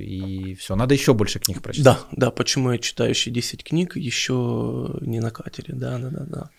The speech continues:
Speaker 2: Вот. М.
Speaker 1: Грустненько?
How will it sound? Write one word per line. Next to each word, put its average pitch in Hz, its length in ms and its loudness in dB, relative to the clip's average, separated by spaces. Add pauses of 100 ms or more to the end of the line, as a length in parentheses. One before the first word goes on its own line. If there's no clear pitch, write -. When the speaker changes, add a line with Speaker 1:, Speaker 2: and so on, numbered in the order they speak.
(560)
Speaker 2:
Вот. 117 420 -8 (1120)
М. 127 580 -6 (680)
Speaker 1:
Грустненько? 120 540 2